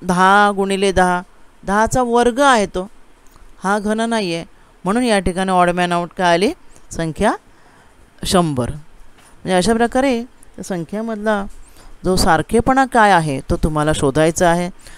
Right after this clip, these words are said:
आणि त्यातून वेगळी संख्या तुम्हाला शोधायची आहे. पाहूया अजून एक उदाहरण. इथे पहा, find odd man out. अहो, संख्या बघा काय दिल्या आहेत,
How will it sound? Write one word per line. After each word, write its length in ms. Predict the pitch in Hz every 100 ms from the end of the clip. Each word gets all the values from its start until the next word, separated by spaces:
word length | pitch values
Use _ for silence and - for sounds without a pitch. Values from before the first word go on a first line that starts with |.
| -
आणि 120 | 165 165
त्यातून 340 | 170 - 202
वेगळी 300 | 170 135 160
संख्या 340 | 170 139 143
तुम्हाला 340 | 139 131 135 156
शोधायची 460 | 147 123 120 -
आहे. 200 | 123 127 143 - - - - - - _ _ - - -
पाहूया 260 | 151 160 175
अजून 200 | 170 185
एक 120 | 190
उदाहरण. 380 | 185 190 196 226 - - - - _ - - - - - -
इथे 200 | - 208
पहा, 240 | 185 131 117
find 400 | 185 196 226 240 -
odd 200 | 151 143
man 260 | 139 151 196 -
out. 220 | 151 123 - - - - - - -
अहो, 80 | 156
संख्या 380 | 165 151 - 160
बघा 220 | 151 156
काय 200 | 165 151
दिल्या 180 | 147
आहेत, 100 | 151